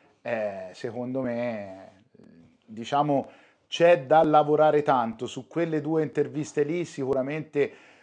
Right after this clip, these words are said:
una per un verso, l'altra per un altro, saranno delle interviste che non credo che si possano esaurire in mezz'ora, come il,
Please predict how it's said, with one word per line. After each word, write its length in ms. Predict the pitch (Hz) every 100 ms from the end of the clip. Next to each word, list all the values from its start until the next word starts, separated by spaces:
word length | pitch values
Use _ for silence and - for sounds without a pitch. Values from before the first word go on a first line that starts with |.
| _ -
una 300 | 170 180 160
per 140 | 156
un 160 | 147 139
verso, 560 | 147 139 110 - 117
l'altra 480 | 120 151 156 151 135
per 120 | 135
un 120 | 147
altro, 640 | 151 151 147 - 151 151 117
saranno 420 | - 127 139 135
delle 160 | 127 127
interviste 640 | 123 139 123 143 143 127
che 160 | 120 127
non 320 | 135 156 -
credo 520 | 131 135 131 131 123 - - _
che 140 | - 139
si 180 | 139 135
possano 480 | 139 131 139 131
esaurire 640 | 131 117 139 135 143 131 120
in 120 | 123
mezz'ora, 540 | 151 135 117 135 123 107
come 360 | 143 151 139
il, 640 | 123 113 113 107 101 95